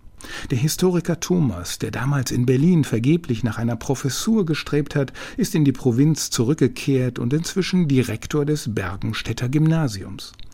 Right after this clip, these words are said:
Jürgen, der Ex-Mann von Thomas Frau Kerstin, die ein Tanzstudio leitet, amtiert als Bürgermeister und ist sehr mitgenommen von der ganzen Mohrenmalaise. Schon einmal ist der Hessische Rundfunk angerückt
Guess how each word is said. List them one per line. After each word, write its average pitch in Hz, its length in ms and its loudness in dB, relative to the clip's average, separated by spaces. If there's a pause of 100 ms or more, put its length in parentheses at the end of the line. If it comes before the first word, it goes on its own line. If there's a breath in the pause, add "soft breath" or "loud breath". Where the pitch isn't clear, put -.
(320 loud breath)
Jürgen, 120 460 4
der - 200 -4
Ex-Mann 127 640 0
von 117 320 -2
Thomas 135 360 2
Frau 120 220 -6
Kerstin, 104 580 -4 (460 loud breath)
die 107 100 -4
ein 98 120 -6
Tanzstudio 131 640 2
leitet, 113 420 0 (240 loud breath)
amtiert 135 460 0
als 120 320 -4
Bürgermeister 147 920 2
und 113 200 -4
ist 101 220 -8
sehr 135 400 2
mitgenommen 123 640 4
von 135 180 -2
der 135 120 0
ganzen - 560 -4
Mohrenmalaise. 101 1080 0 (600)
Schon 170 280 -2
einmal 175 340 2
ist - 140 -2
der 110 100 -2
Hessische 131 540 -2
Rundfunk 143 680 -2
angerückt 139 840 4